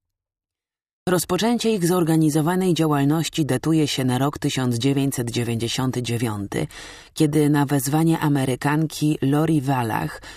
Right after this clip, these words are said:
po raz pierwszy masowo zmanifestowali swój sprzeciw podczas szczytu przedstawicieli najbogatszych państw świata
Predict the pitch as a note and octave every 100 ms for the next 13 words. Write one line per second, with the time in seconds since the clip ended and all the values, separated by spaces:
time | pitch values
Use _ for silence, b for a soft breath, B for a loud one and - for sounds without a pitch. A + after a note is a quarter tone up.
0 | B - D#3 C#3+ - F3 F3 E3 F3 D3+
1 | C#3 - D3 D3 D3 - C3 D3 D3 C#3+
2 | C#3+ - C3 C#3+ C#3+ C3+ - C3+ A#2+ -
3 | C#3+ C#3 C#3+ B2 - C3+ - C3 A#2+ -
4 | - D3+ D3 - B2 - A#2+ A#2+ A2+ C3+
5 | C3 C#3+ C3 C#3+ C#3+ D3 B2 - - A#2
6 | - A#2 A2 - - B2+ A#2+ - A#2+